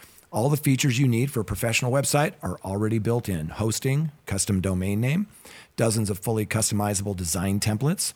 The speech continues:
tools to help you sell your music and merch, commission-free, that's key, commission-free crowdfunding, fan subscription features, mailing list tools,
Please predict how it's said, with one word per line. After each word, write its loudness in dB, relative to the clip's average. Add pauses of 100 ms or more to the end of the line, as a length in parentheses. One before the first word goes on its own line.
(400)
tools 4
to 2
help 2
you -2
sell 2
your 2
music 0
and 2
merch, 0
commission-free, 2 (100)
that's -8
key, -2 (320)
commission-free 4
crowdfunding, 2
fan 2
subscription 2
features, 2 (280)
mailing 4
list 2
tools, 2